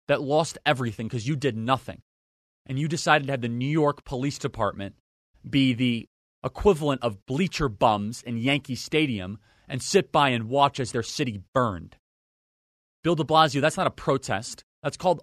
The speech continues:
arson. Bill de Blasio is so bad 'cause he is a fundamentalist left-wing radical. He truly believes America is a nasty and awful place. He truly believes that New York City will be better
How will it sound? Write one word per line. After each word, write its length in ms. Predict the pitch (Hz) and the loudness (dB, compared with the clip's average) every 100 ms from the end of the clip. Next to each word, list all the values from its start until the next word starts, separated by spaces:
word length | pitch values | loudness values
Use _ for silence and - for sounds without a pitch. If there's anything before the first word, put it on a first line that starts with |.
| - | 0
arson. 400 | 139 135 110 - _ _ _ _ _ _ _ | 0 0 -6 -12 _ _ _ _ _ _ _
Bill 120 | 180 | 2
de 120 | 196 165 | 2 4
Blasio 580 | 170 151 123 127 117 | 6 6 6 2 2
is 80 | 120 | 0
so 300 | - - 165 | -4 0 2
bad 300 | 135 113 104 | 2 0 0
'cause 160 | 127 110 | -4 -6
he 120 | 165 | -4
is 140 | 151 | -2
a 80 | 123 | -2
fundamentalist 1500 | - - 156 165 135 110 113 127 160 - 143 110 104 - - _ - | -4 2 2 4 0 0 0 2 2 0 -4 -2 -4 -10 -18 _ -6
left-wing 440 | 123 120 - 117 | -2 -2 -2 -6
radical. 480 | 104 101 98 - - _ _ _ | -4 -4 -6 -12 -20 _ _ _
He 140 | 143 131 | -10 -6
truly 320 | - 190 190 | 0 2 2
believes 360 | 147 143 131 | 0 -2 -2
America 460 | 120 113 117 113 120 | -4 -2 0 -2 -4
is 140 | 98 | -6
a 80 | 104 | -4
nasty 480 | 104 113 113 - 117 | -4 -2 -2 -6 -6
and 100 | 110 | -4
awful 300 | 104 - 101 | -4 -4 -10
place. 420 | - 90 90 - _ _ _ _ _ | -8 -8 -8 -18 _ _ _ _ _
He 80 | 131 | -12
truly 480 | 123 - 190 202 185 | -10 -4 0 2 2
believes 420 | 131 135 120 85 | 0 0 -2 -2
that 120 | 127 | -6
New 120 | 139 131 | -2 0
York 220 | 127 - | -2 -4
City 260 | - 110 | -6 -4
will 120 | 98 110 | -4 -4
be 120 | 117 | -2
better 340 | 101 139 98 | 4 4 2